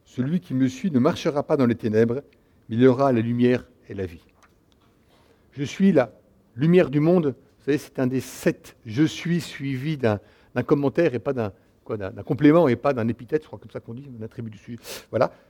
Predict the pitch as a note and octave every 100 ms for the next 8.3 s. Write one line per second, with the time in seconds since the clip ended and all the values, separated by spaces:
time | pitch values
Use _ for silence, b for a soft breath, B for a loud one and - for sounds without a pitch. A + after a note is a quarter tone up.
0 | b C#3+ C3+ G3+ E3 D#3 E3 G#3 - _
1 | _ _ _ _ _ C3 - F#3+ F3 D#3
2 | - C3+ C#3+ F3 _ _ _ _ G#2 B2
3 | F3 D#3+ D3+ B2+ C#3+ G3 _ _ _ _
4 | _ _ _ - B2 F3+ E3 E3 D3+ D#3+
5 | D3 B2+ D3 F3 _ _ _ _ _ _
6 | _ _ _ _ _ _ _ _ _ C3+
7 | - E3 F3+ F#3 C3 B2 C3+ C#3+ - C3+
8 | A#2+ A2 C3